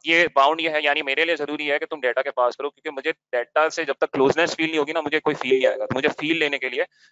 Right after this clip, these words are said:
मुझे data के close होना चाहिए। तो आपने ये जो फ्लैश fill, अ, लेट्स अप्लाई करना है, तो वो डेटा के बिल्कुल very close होना चाहिए। अच्छा, यहाँ पर, अ, एक pattern का कॉन्सेप्ट, आपने एक autofill का concept सुना होगा कि यहाँ पर हम Excel को एक pattern बताते हैं, उस pattern को देखते हुए, अ, Excel coming values को लेट से detect करता है।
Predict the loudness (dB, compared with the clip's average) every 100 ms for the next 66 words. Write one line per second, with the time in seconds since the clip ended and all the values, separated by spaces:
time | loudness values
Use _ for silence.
0 | -2 2 4 4 2 2 2 2 -2 -2
1 | -2 2 2 2 -2 -2 -2 -4 -6 -4
2 | -4 -2 2 2 2 -2 -2 -2 0 0
3 | 0 -4 -4 0 2 2 0 -2 -4 -2
4 | -2 0 0 2 4 4 0 -6 -14 _
5 | _ _ _ _ _ _ _ _ -14 -12
6 | -8 -4 -2 0 0 -2 -14 _ -20 _
7 | -4 0 0 -2 -4 -2 2 2 4 2
8 | 2 2 4 2 2 2 2 2 -2 -2
9 | 0 0 -2 -4 0 0 0 -2 -4 -4
10 | 0 0 0 -4 -4 -4 -2 -2 0 0
11 | -2 0 2 2 0 0 -2 0 -2 -2
12 | -2 -2 -4 -6 _ _ 2 2 2 -2
13 | 0 -2 0 -2 -2 0 0 0 -2 -2
14 | -2 -4 -4 -4 -4 -8 -6 -4 -6